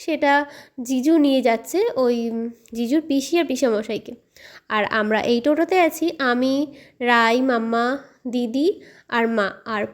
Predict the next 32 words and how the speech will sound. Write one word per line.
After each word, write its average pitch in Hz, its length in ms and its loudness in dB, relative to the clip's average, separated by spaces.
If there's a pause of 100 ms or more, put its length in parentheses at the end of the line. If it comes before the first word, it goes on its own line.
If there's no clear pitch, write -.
(100)
পরের 240 320 2
টোটোটায় 320 480 0
আছে 320 200 -6 (480)
সৌরভ 285 520 4 (140)
আর 214 220 -2
সৌরভের, 214 480 -2 (240)
মানে, 214 140 -4
মামার 220 400 -2
ছেলে, 208 300 -4 (260)
মানে, 233 120 -4
মামা 240 260 0
শ্বশুরের 269 480 2
ছেলে। 208 220 -2 (480)
তো 262 60 -2
এই 262 380 2
যে 330 140 0
দেখছো, 277 240 -2 (340)
আমরা 208 280 0 (680)
চলে 254 300 6
এসেছি, 320 340 0 (800)
মানে, 208 240 -4
যেই 233 140 2
জায়গায় 247 440 4
যাব, 294 260 2 (500)
সেই 247 220 -2
জায়গায় 233 380 2
যাওয়ার 233 340 2
জন্য 240 300 0
আর 190 180 0
কি 302 120 -4
স্টেশনের 254 600 0
কাছে 226 260 -4